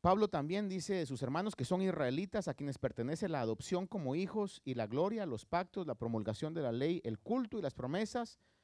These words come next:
de quienes son los patriarcas y de quienes según la carne procede el Cristo, el cual está sobre todas las cosas, Dios bendito por los siglos de los siglos. Amén. Y esa tremenda bendición de que uno de sus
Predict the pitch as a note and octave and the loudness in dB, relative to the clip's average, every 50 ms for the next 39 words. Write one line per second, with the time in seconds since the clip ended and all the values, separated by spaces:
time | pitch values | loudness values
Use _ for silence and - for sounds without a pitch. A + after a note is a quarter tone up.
0 | _ _ _ _ _ - D#3+ D#3 - F3 E3 D3 - A3+ A3+ A#3 A#3 G#3 - - | _ _ _ _ _ 0 2 2 2 2 2 2 2 2 2 2 2 0 2 2
1 | E3 C#3 - E3+ F#3 G3 G3 G#3 G3+ - - A3+ A3 G#3 - - - - _ _ | 0 0 2 4 4 4 4 4 2 -2 -4 -4 -4 -4 -8 -14 -18 -20 _ _
2 | _ _ _ _ _ _ - B2+ B2+ A#2+ - - C#3+ C3+ B2+ A2 - A#2 C3 D#3+ | _ _ _ _ _ _ -2 0 0 0 0 0 0 0 0 0 0 -2 0 0
3 | E3 D#3 - - D#3 D3 C#3 D3 C#3+ C3+ - - G#2 - - C3+ B2 A#2 A#2+ A#2 | 0 0 0 2 2 2 2 2 -2 -2 -2 -2 -4 -2 0 0 0 0 0 -2
4 | - G#2+ G2 F2+ - - - B2+ A#2+ A#2+ A2 - - - - - A#2 G#2 F2+ D#2+ | -4 -4 -6 -6 -8 -6 -2 0 0 0 -2 -4 -8 -14 -6 -2 -2 -2 -2 -4
5 | - _ _ _ _ _ _ - A2+ A2 - - C3 C3 C3+ D3 E3 - - A#2 | -8 _ _ _ _ _ _ -6 -4 -4 -4 0 2 4 4 4 2 -2 -6 -8
6 | - - - - C#3 C#3 - - C#3 A#2 G#2 G2+ - - C#3 D3 D3 C3+ A#2 - | -8 -6 -4 -2 -2 -2 -2 -2 -2 -2 -2 -2 -2 0 2 2 2 2 -2 -4
7 | - - D#3 C#3 B2 - D#3 C#3+ B2+ - - _ _ _ _ _ _ - A2+ A#2+ | -4 -2 -2 -2 -2 -4 -6 -8 -8 -10 -16 _ _ _ _ _ _ -6 0 2
8 | C#3+ C#3+ C3+ C3+ C3 A#2 A2+ C3+ C3+ - C#3+ B2+ A#2+ A2+ G2+ F#2+ F#2 - - B2+ | 2 2 2 0 -2 -2 -4 -4 -4 -4 -4 -4 -4 -4 -6 -6 -6 -6 -6 -6
9 | A#2 A#2+ A2+ G#2 F#2 F2 F2+ - A#2 G#2 G2 F2+ - F#2+ E2 E2+ F2+ F#2 - - | -4 -4 -4 -4 -4 -6 -6 -6 -8 -6 -6 -8 -8 -10 -10 -10 -10 -12 -16 -20
10 | - - _ _ D#3 D#3+ F3+ C#4 F4+ D4+ - D#4+ D#4+ - - A3+ G3+ F3 F3+ F#3+ | -20 -20 _ _ -6 -2 -2 0 0 0 0 -2 -2 -2 0 0 0 0 -2 -2
11 | G#3 A#3 C4+ D4+ D4+ C4+ D4+ C#4 B3 A#3+ G#3 F3+ D#3+ C#3+ C3+ - - - - F3 | -2 -2 -2 -4 -4 -4 -6 -4 -4 -6 -6 -8 -8 -10 -10 -12 -10 -4 0 2
12 | E3+ D3 B2+ G#2+ F2 E2+ - _ _ _ _ _ _ _ _ _ _ _ _ - | 2 2 2 0 -4 -10 -16 _ _ _ _ _ _ _ _ _ _ _ _ -4
13 | C3+ D#3 D#3 - E3 D#3 D3+ E3+ A3 C4 D4+ D4+ C4 A3+ F#3+ F3 C#3+ - - D#3 | -4 -4 -2 -2 0 2 2 2 2 0 -2 -2 -2 -2 -2 -4 -4 -6 -6 -4
14 | C#3+ C3+ B2 - - - - | -4 -4 -4 -6 -10 -14 -18